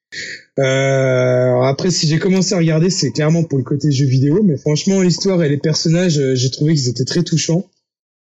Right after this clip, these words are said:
Et aussi, ce que j'ai aimé, c'est, euh, son aspect visuel. L'animation est, euh,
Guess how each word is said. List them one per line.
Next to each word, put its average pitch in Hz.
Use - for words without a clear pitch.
Et 139
aussi, 147
ce -
que 165
j'ai 147
aimé, 165
c'est, 151
euh, 135
son 147
aspect 151
visuel. 156
L'animation 147
est, 120
euh, 120